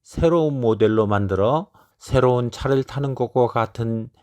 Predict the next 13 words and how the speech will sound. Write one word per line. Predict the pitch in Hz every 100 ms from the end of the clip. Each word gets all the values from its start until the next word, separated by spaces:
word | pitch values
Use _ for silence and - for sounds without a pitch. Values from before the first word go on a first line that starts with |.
| _
기분이 | - 107 107 107 104
되도록 | 101 101 104 101
만들어 | 92 101 101 101
준다는 | - 101 95 95 95
것을 | 90 - 117 127 - _ _
모르고 | 101 98 95 87 90
있습니다. | 87 - 78 69 65 _ -
그리고 | 143 139 165
테슬라 | - 180 196 170
차를 | 160 151 143
타면 | - 143 143 139 - _ _
자율주행 | - 131 135 135 123 131 123
기능이 | 113 120 117 117 117 107